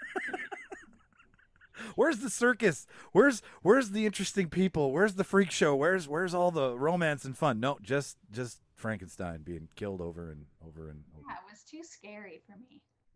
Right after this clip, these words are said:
Speaker 1: Uh, okay, so budget, a hundred and sixty million.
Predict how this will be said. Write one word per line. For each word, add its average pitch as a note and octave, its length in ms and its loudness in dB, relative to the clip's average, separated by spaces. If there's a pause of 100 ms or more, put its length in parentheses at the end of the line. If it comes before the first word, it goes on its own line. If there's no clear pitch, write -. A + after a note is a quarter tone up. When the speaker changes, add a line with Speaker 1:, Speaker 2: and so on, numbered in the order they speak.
(260)
Speaker 1:
Uh, A2 400 -2 (240)
okay, C3+ 220 0
so C3+ 340 -2
budget, C3 460 -2
a A2 60 -8
hundred B2 260 -2
and A#2 80 -8
sixty - 280 -8
million. G2 520 -8